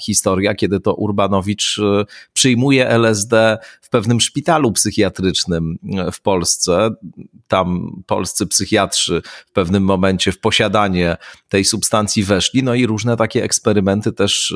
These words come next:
e, przeprowadzano, także między innymi na Wydziale Psychologii Uniwersytetu Warszawskiego można było, e, pod okiem specjalistów, e, jeśli się miało dobre dojście, a właśnie, mm, L S D zażyć, ale Urbanowicz robi to gdzie indziej. To nie jest akurat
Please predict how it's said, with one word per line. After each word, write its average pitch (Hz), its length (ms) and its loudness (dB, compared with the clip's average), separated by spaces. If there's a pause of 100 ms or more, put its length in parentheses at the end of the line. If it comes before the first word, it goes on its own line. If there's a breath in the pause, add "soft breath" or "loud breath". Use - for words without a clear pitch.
(120)
e, 90 40 -2
przeprowadzano, 92 880 0
także 90 300 -4
między 95 300 0
innymi 101 280 2
na 98 120 4
Wydziale 98 380 2
Psychologii 95 640 -2
Uniwersytetu 98 720 0
Warszawskiego 87 760 0
można 80 300 -2
było, 76 300 -2 (520 loud breath)
e, 87 180 0
pod 90 240 -4
okiem 87 400 -2
specjalistów, 87 1040 0
e, 87 160 0
jeśli 85 300 -2
się 101 140 -2
miało 92 300 2
dobre 92 320 0
dojście, 87 520 0
a 87 80 2
właśnie, 82 480 -6
mm, 82 560 -6
L 90 180 0
S 85 140 0
D 90 140 0
zażyć, 87 580 -2
ale 107 340 2
Urbanowicz 98 600 -2
robi 101 240 -4
to 104 120 -2
gdzie 95 160 -2
indziej. 101 260 0
To - 100 0
nie 151 160 2
jest 135 160 2
akurat 113 440 0